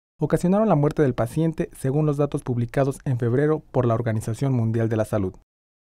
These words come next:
En quince de los cincuenta y tres países que componen su región europea, la oms constata lo que calificó de un brote grande de la enfermedad, con más de cien casos, entre ellos en España,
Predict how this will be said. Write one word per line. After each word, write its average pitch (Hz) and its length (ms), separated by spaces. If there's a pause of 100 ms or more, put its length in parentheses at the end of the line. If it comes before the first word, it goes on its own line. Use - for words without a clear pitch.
En 139 140
quince 160 320
de 127 80
los 127 100
cincuenta 123 340
y 120 60
tres 143 200
países 135 380
que 120 120
componen 131 420
su 120 100
región 139 320
europea, 139 480 (440)
la 151 140
oms 208 160
constata 160 540
lo 147 80
que 127 100
calificó 120 480
de 147 100
un 143 200
brote 147 400
grande 156 360
de 147 120
la 123 60
enfermedad, 120 560 (260)
con 151 160
más 190 100
de 214 100
cien 196 200
casos, - 360
entre 139 360
ellos 156 240
en 120 100
España, 160 540